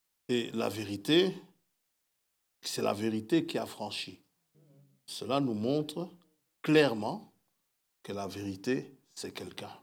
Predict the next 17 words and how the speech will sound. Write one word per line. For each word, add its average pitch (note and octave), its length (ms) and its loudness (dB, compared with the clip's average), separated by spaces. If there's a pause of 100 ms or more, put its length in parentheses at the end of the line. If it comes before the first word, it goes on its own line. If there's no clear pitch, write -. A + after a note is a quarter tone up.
(1500)
Amen. C3 280 -2 (800)
C'est - 380 -8
d'autant G2+ 380 -2
plus C3+ 300 2
quelqu'un D3+ 560 -2
qui G#2 200 -8
se - 180 -4
présente G2+ 600 -4
lui-même. A2 420 -4 (1000)
Il G#2 160 -2
dit A#2 140 0
ceci, B2+ 500 -4 (2750)
dans G#2 200 -8
Jean B2 280 0
quatorze, C3 680 -2 (1700)
il F#2+ 100 -6
dit, B2 360 2